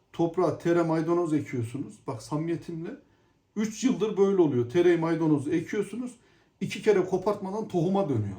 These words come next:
Aniden. Bak hiçbir şey vermiyor. İnanın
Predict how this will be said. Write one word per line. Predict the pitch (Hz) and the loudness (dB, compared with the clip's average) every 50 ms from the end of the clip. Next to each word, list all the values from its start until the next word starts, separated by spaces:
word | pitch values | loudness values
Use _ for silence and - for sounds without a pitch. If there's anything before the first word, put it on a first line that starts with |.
| - | -2
Aniden. | - 175 214 240 226 202 156 135 120 127 | 2 4 4 4 2 0 -4 -4 -2 -2
Bak | 156 - | -2 -2
hiçbir | 254 269 - - - | -2 -4 -4 -4 -4
şey | - 254 247 | -4 -2 2
vermiyor. | 233 226 202 180 156 135 110 104 - - - - - - - | 4 4 4 4 0 -4 -4 -6 -8 -12 -20 -20 -16 -8 -4
İnanın | 190 190 240 240 226 240 - - | 0 0 0 0 0 -2 -4 -6